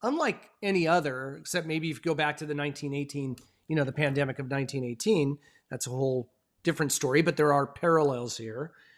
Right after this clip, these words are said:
But I think it really, all these outcomes, I think, will ultimately be good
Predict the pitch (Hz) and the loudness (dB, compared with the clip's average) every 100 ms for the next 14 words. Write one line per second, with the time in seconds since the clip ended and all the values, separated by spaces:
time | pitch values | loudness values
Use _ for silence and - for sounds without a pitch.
0 | _ _ _ _ 147 180 170 175 175 190 | _ _ _ _ 4 6 4 2 0 2
1 | 175 175 180 175 175 165 - 160 165 240 | 0 0 2 4 4 2 -4 0 0 0
2 | 214 151 151 170 170 175 151 151 156 143 | -2 -2 -2 -2 -2 -4 -2 -2 -4 -6
3 | 143 147 175 202 202 - 160 135 120 139 | -6 -6 -8 -8 -10 -10 -12 -12 -10 -4
4 | 143 247 | -2 -2